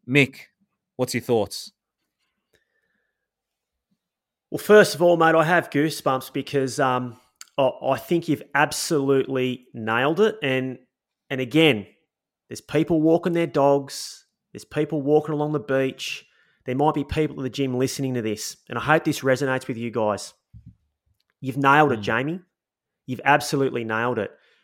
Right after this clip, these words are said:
Speaker 2: We all have the information. You can't put more information in.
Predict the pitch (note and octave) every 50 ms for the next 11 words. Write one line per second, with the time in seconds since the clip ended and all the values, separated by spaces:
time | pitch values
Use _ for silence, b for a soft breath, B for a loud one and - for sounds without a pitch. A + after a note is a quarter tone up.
0 | _ _ _ _ C3 C3 D3 E3+ G3+ G#3+ F#3+ F3 G#3 G3 D#3 C#3+ E3 D#3 D#3+ D#3
1 | - - C3 B2 B2 B2+ C3 - - G#2 F2+ - _ _ _ _ _ _ _ _
2 | _ _ _ _ _ _ _ _ _ _ - C#3+ C#3+ - - G3+ A3 A3+ G#3+ G#3+
3 | - - G3+ G3+ - D#3+ E3 F3 F3 E3 E3 E3 D#3+ - - D3+ C#3+ C#3+ C#3+ C#3+
4 | - - B2 A#2+ C3+ B2+ G2+ F#2+